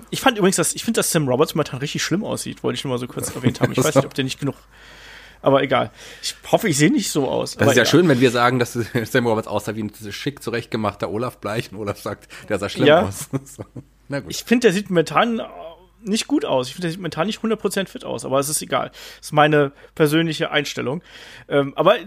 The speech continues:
Speaker 1: nachdem ja irgendwie alle Rothaarigen aussehen wie ich, also Sheamus wurde ja auch schon mir verglichen, insofern, ne, egal. Weiter ging's dann. Äh, der Event wurde eröffnet mit dem No Holds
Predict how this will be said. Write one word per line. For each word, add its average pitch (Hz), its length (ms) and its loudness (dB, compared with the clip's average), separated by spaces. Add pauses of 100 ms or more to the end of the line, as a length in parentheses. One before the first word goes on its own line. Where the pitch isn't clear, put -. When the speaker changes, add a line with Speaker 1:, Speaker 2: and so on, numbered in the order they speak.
Speaker 1:
nachdem 208 380 2
ja 185 100 6
irgendwie 165 240 -2
alle 165 160 6
Rothaarigen 160 720 2
aussehen 151 540 0
wie 143 60 -6
ich, - 280 -4
also 127 160 -4
Sheamus 147 520 4
wurde 139 180 -2
ja - 20 -
auch 147 100 2
schon 151 140 -4
mir 139 140 2
verglichen, 127 480 -4
insofern, 113 480 -8 (500)
ne, 117 160 -12 (280)
egal. - 280 -6 (1120)
Weiter 269 200 6
ging's 269 180 2
dann. 151 240 6
Äh, 143 340 4
der 160 480 4
Event 175 400 2
wurde 196 540 0
eröffnet 170 720 -4
mit 156 420 -4
dem 156 240 0
No 156 480 4
Holds 160 340 4